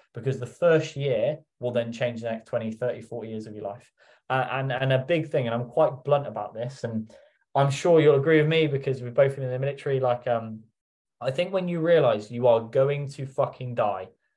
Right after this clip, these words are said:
like, that is absolutely no choice. You are gonna die. You've got no choice in this. A lot of things start to become a lot more fucking streamlined to happen, but also a lot of things also don't matter as much.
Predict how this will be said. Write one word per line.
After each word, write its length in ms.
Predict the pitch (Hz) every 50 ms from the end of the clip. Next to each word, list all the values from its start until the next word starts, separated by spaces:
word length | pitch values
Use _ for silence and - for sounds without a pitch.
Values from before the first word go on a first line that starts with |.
| _ _ _ -
like, 200 | 110 110 113 113
that 160 | 120 120 113
is 100 | 113 - - -
absolutely 1120 | 120 131 131 139 143 143 135 - - - - - - 143 135 131 135 135 135 131 120 117
no 300 | 117 127 135 143 151 151
choice. 460 | 151 - - 139 120 104 101 - - - _ _ _ _
You 140 | 113 117 113
are 100 | 110 107
gonna 320 | 110 - 135 139 151 151
die. 320 | 147 143 127 113 98 90 92 - -
You've 140 | 120 113
got 180 | 110 131 120 127
no 220 | 131 135 135 131
choice 320 | 131 - 139 123 107 - -
in 80 | 107
this. 280 | 107 120 147 151 - - _ _ _ _ _ _ _ _ _ _ -
A 80 | 127
lot 240 | 131 151 175 190 -
of 180 | 190 165 - -
things 580 | - 165 120 104 117 143 170 175 - - - _ _ _
start 440 | - - - - 147 135 135 131 139
to 80 | 135
become 240 | 127 123 - 131 123
a 60 | 123
lot 280 | 120 127 139 147 151 156
more 260 | 160 151 151 151 151
fucking 340 | - 156 147 - - 147 139
streamlined 520 | - - - 156 147 135 131 127 127 123 123
to 80 | 127
happen, 540 | 120 135 143 135 139 - 110 110 110 113 113
but 60 | - -
also 800 | - - 160 160 165 175 160 - - 113 98 98 117 139 156 151 - - _ _ _ -
a 60 | 120 123
lot 180 | 123 113 117
of 100 | 120 -
things 240 | - 131 123 120 123
also 320 | 131 123 120 - 127 120
don't 400 | 117 117 117 - 131 127 123 -
matter 240 | 135 127 117 101 113
as 160 | 107 - -
much. 380 | 123 120 - - - - -